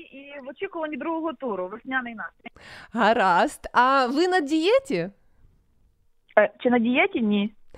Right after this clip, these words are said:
Speaker 2: Ну, це дуже добра новина, тому що пряник, який я зараз тримаю в руках, може бути вашим,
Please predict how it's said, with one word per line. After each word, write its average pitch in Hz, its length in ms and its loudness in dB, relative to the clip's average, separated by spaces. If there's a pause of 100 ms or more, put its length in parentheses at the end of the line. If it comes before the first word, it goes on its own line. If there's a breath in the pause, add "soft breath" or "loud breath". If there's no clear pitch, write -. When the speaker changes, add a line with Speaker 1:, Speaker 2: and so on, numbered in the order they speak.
(300 loud breath)
Speaker 2:
Ну, 277 240 4
це 349 200 0
дуже 349 300 4
добра 349 300 4
новина, 311 400 2
тому 262 260 2
що 285 180 0
пряник, 277 640 4 (360 loud breath)
який 226 260 2
я 285 100 6
зараз 285 280 0
тримаю 294 440 2
в 262 40 -8
руках, 233 600 0 (340 loud breath)
може 381 440 4
бути 339 260 -2
вашим, 240 560 2